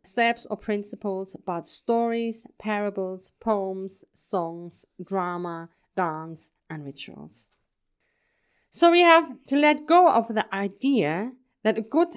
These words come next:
and a smart student is the one who sits quietly in the library with many books on the table, studying all by himself.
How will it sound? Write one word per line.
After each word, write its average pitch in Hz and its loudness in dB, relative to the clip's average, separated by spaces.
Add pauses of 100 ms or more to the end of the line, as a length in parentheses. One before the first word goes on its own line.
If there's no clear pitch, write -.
(120)
and 214 0
a 208 0
smart 254 -2
student 185 -4
is 202 -4
the 220 0
one 214 0
who 202 -4
sits 269 -4
quietly 285 -4
in 240 -4
the 233 -2
library 202 -2
with 208 -6
many 262 -2
books 226 -4
on 202 -8
the 196 -6
table, 190 -10 (240)
studying 220 -2
all 202 -2
by 185 -4
himself. 170 -12